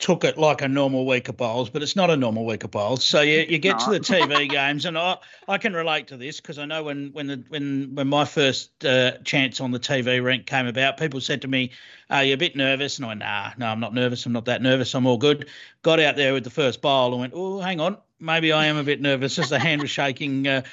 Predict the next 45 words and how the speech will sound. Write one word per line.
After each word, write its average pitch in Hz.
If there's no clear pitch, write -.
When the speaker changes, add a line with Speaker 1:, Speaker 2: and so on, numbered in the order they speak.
Speaker 1:
I'm 147
not 151
quite 151
sure 156
where 143
that 139
first 147
one 135
was 127
gonna 135
go. 131
Was 143
there, 175
was 175
there 190
any 214
of 180
that 170
for 165
you 151
with 147
that 147
first 147
T 147
V 143
game 160
with 190
the 151
big 156
intros? 143
And 127
the, 127
it 175
is 262
a 196
little 156
different 131
to 139
what, 117
uh, 117
what, 127
what 147
you're 127
used 117
to. 131